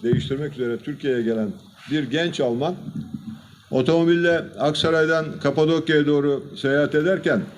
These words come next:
şöyle etraflarına bakarak, "Niye siz Türklerin köyleri bu kadar bakımsız,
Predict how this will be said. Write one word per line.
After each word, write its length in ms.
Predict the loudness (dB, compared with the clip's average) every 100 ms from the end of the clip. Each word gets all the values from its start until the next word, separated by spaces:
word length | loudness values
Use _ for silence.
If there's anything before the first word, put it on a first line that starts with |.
| -20 -20 -20 0
şöyle 260 | 2 4
etraflarına 720 | 2 0 2 0 0 0 2 2
bakarak, 500 | 2 2 2 0 -6 -18 -20 -20 -20 -20 -20 -20 -20 -20 -8
"Niye 300 | 0 4 4
siz 420 | 2 -2 -4 -6 -4
Türklerin 460 | -4 0 0 0 -2
köyleri 680 | 2 2 4 4 2 0 -4 -14 -20 -20 -20 -20 -10 -2
bu 120 | 2
kadar 340 | 4 4 2
bakımsız, 760 | 0 0 0 0 2 2 0